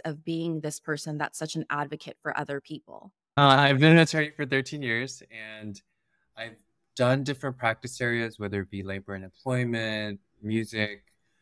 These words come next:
Speaker 2: um, immigration, and now I'm doing children's court, um,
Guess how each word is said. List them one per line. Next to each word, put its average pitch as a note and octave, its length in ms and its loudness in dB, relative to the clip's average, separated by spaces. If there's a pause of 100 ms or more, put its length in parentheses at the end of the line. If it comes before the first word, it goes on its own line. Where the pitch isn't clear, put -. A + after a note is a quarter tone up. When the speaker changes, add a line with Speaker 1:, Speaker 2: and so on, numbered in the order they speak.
(140)
Speaker 2:
um, F#2+ 200 -20
immigration, G2+ 920 -2
and G2 100 -2
now G#2+ 200 2
I'm A2 180 -2
doing G2+ 280 -4
children's A#2+ 460 -4
court, G2 400 -4 (260)
um, F2+ 260 -12